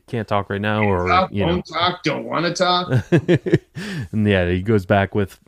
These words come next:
Speaker 1: basically all three. "I can't, won't, <laughs> and don't wanna." Um, yeah, 'cause, yeah, he's got this, like, uh, non-disclosure agreement, uh, he signed, uh, with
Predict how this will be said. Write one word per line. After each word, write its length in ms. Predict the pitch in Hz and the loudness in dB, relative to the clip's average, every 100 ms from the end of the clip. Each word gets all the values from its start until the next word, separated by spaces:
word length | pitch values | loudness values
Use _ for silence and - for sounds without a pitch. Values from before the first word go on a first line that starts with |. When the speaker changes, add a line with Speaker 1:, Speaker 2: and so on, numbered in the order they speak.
| - | -4
Speaker 1:
basically 360 | 107 104 104 107 | 2 2 4 4
all 140 | 104 | 4
three. 320 | 110 131 98 85 | 2 2 2 2
"I 100 | 85 | -2
can't, 340 | 131 135 151 - | 0 0 -2 -4
won't, 300 | 117 139 127 _ - | 0 0 -2 _ -14
<laughs> 180 | 110 - 170 190 151 | -10 -2 0 2 0
and 220 | 170 139 120 | 2 4 4
don't 180 | 113 | 2
wanna." 300 | 113 98 85 - - - - | 2 0 -2 -8 -16 -18 -4
Um, 500 | 107 95 92 87 95 73 | 2 4 2 0 -2 0
yeah, 240 | 107 90 | 2 2
'cause, 240 | 107 92 | 0 2
yeah, 160 | 104 92 | 2 4
he's 160 | 90 90 | 2 2
got 240 | 101 95 | 0 2
this, 280 | 98 - - | -2 -4 -2
like, 280 | 95 90 101 | -2 0 -2
uh, 400 | 92 90 87 90 | 0 0 0 -2
non-disclosure 880 | 110 131 127 113 101 143 139 127 131 | 0 2 2 0 -2 2 2 2 2
agreement, 580 | 123 117 123 120 120 - | 2 2 2 2 0 -2
uh, 180 | 104 107 | -4 -2
he 160 | 107 104 | 0 -2
signed, 680 | - 113 107 107 107 104 - - - - - | -2 -2 0 0 0 -4 -8 -20 -20 -16 -4
uh, 340 | 98 95 95 92 | -2 0 -2 -2
with 440 | 104 123 - | 0 0 0